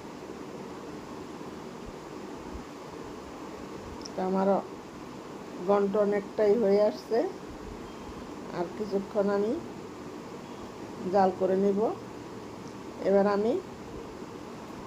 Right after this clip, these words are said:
দুইটা লবঙ্গ, দুই টুকরা এলাচ আর দুইটা এলাচ আর দারচিনি আমি বেটে রেখেছিলাম, সেটা দিয়ে দিলাম।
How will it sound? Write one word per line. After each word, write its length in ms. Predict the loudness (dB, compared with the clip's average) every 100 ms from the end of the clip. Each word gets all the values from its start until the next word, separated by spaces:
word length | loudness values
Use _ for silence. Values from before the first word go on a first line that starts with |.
| -8 -8 -8 -8 -8 -4 2
দুইটা 520 | 4 10 10 12 10 8 8
লবঙ্গ, 800 | 10 10 8 4 4 6 8 6
দুই 120 | 4 4
টুকরা 300 | 2 6 6 8
এলাচ 420 | 8 10 8 6 0 -12 -12 -12 -12 -12 -12 -12 -12 -12 4
আর 100 | 6
দুইটা 420 | 8 6 10 12
এলাচ 260 | 12 10 8
আর 240 | 6 6 2 -2 6
দারচিনি 540 | 8 8 4 2 4
আমি 240 | 4 6 6 6
বেটে 220 | 8 8
রেখেছিলাম, 480 | 8 4 2 2 2 2
সেটা 220 | 0 2 4
দিয়ে 160 | 4 4
দিলাম। 220 | 0 -2